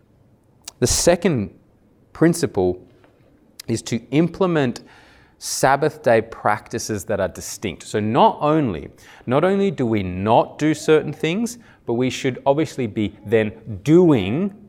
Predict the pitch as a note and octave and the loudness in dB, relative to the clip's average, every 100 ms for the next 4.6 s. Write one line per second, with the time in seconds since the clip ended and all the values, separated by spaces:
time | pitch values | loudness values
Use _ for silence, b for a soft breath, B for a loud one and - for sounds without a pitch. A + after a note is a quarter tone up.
0 | _ _ - C3 C3 D3 - G#2 F2+ F#2+ | _ _ 2 2 2 -2 -4 -4 -4 -4
1 | G#2+ - b b G2+ F2 - D#3+ - - | -6 -10 b b -18 -10 -2 -2 -2 -4
2 | C#3 C3+ - - - A#2 A2+ G#2+ G#2+ - | -4 -4 -14 -4 2 2 2 2 0 2
3 | G#2 G#2 G#2+ F#2+ G#2 F#2+ E2+ F2 F#2+ G#2+ | 0 2 0 -2 0 0 -2 -4 -2 -2
4 | A#2 F#2+ - A2 - | -2 -6 -2 -4 -6